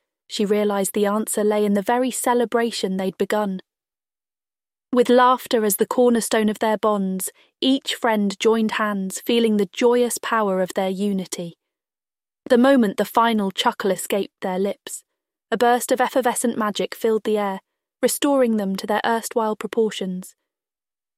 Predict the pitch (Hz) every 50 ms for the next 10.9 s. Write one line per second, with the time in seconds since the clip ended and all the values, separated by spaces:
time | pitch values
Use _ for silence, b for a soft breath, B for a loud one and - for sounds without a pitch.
0 | _ - 240 220 - 220 254 269 - - - 254 233 - - 226 214 196 - 220
1 | 190 - - 196 185 190 190 _ - 202 202 226 220 220 226 214 - - 220 214
2 | 208 202 185 180 185 185 - - 214 208 214 208 196 196 196 - 208 202 190 -
3 | 196 185 175 - 180 180 175 180 - _ _ _ _ _ _ _ _ _ _ _
4 | _ _ - - 254 240 240 233 - - 254 233 226 226 226 247 247 247 226 233
5 | 202 - - 214 - 233 208 220 202 - _ - 208 202 196 214 214 208 208 226
6 | 214 - - 214 - - 220 220 220 - - - 180 170 180 180 170 - - 185
7 | 175 175 175 175 180 - _ _ _ _ _ _ _ _ _ _ _ _ _ _
8 | _ _ _ _ _ _ _ _ _ _ _ _ - 247 247 240 - 277 277 269
9 | 269 - - 277 269 254 240 226 226 - 220 233 220 220 226 220 226 220 - 247
10 | 220 220 226 226 226 220 214 208 202 226 220 208 196 185 180 185 -